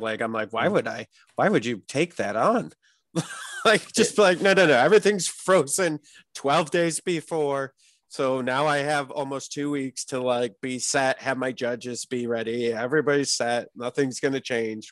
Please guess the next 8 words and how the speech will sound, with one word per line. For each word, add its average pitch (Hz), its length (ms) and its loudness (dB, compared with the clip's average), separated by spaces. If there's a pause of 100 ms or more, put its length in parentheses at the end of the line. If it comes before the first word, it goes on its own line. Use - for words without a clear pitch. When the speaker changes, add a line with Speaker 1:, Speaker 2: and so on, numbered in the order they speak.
(100)
Speaker 1:
We're 107 220 -12
good." 95 400 -12 (360)
Speaker 2:
Yeah, 120 220 4
imagine 110 440 2
the 95 320 -2
judges 95 400 -4
being 85 480 -8
like, 85 340 -8